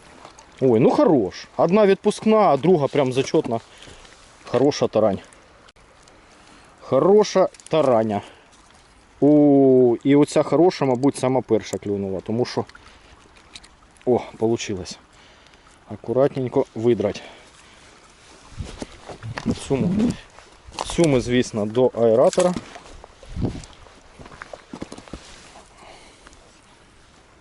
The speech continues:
Ну, а ця не так, конечно, з-, захавала. Нормально. І ми її відпустимо.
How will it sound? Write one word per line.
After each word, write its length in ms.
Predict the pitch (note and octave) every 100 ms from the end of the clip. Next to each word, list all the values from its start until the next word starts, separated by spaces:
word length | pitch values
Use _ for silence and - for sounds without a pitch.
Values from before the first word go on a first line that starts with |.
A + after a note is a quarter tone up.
| _
Ну, 220 | C#3+ C#3+
а 40 | C#3
ця 200 | - C#3
не 140 | C3+
так, 220 | - A#2
конечно, 480 | - - G3+ - A2+
з-, 120 | G#2+ _ _ -
захавала. 640 | A2+ B2 F3+ F3+ C#3 B2 - - _ _ _ _ - - _ _ _
Нормально. 540 | A#2 A2+ A#2 G2+ G2+ F2 - - _ _ _ _
І 20 | A2+
ми 120 | B2+
її 140 | A2+
відпустимо. 500 | G2 - - - -